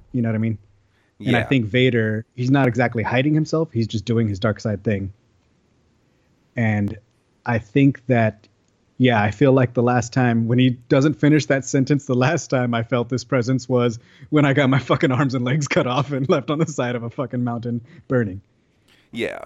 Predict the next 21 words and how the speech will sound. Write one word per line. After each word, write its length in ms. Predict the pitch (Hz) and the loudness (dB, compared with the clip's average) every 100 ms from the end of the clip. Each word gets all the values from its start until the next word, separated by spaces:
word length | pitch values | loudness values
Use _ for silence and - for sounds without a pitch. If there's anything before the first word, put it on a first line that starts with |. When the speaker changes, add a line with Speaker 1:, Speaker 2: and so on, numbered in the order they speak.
| - | -6
Speaker 1:
I 80 | 127 | 0
feel 200 | 139 135 | 4 4
like 160 | 123 | 4
that's 220 | 120 127 - | 2 -2 -2
the 100 | 127 | -2
end 80 | 117 | 0
of 40 | |
that 160 | 117 113 | -2 -2
sentence. 440 | 160 127 104 104 | -4 -2 -2 -4
But 280 | - 165 160 | 0 4 4
at 80 | 139 | 2
the 80 | 113 | 0
same 180 | 123 | 0
time, 160 | 123 120 | 2 2
he 60 | 113 | 2
doesn't 200 | 117 113 | 0 0
finish 220 | 123 104 | -2 -4
the 60 | - | -2
sentence. 300 | 170 143 - | 0 0 0
So 220 | 110 - | -4 -2
if 200 | 127 131 | -4 -4